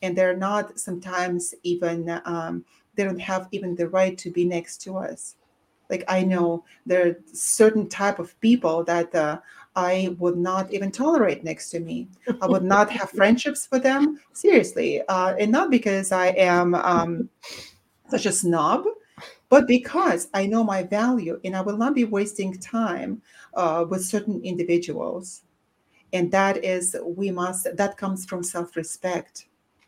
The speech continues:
Speaker 1: And nowadays, with this cancellation culture, we can just say, "Oh, oh, we have to accept everybody. We have to respect everybody."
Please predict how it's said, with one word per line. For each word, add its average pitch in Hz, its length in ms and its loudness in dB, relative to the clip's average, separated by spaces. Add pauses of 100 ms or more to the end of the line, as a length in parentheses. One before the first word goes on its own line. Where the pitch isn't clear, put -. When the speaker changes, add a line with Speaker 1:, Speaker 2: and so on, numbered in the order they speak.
(540)
Speaker 1:
And 190 160 0
nowadays, 190 560 2
with 180 100 -2
this 175 140 -6
cancellation 180 680 -2
culture, 175 340 0
we 175 140 -2
can 170 160 -2
just 170 200 -6
say, 185 200 0
"Oh, 165 240 -4 (160)
oh, 208 100 2
we 214 120 2
have 214 340 -2
to 185 100 -2
accept 175 360 -2
everybody. 165 500 0 (220)
We 220 220 6
have 220 360 0
to 190 140 -6
respect 185 480 -2
everybody." 170 560 0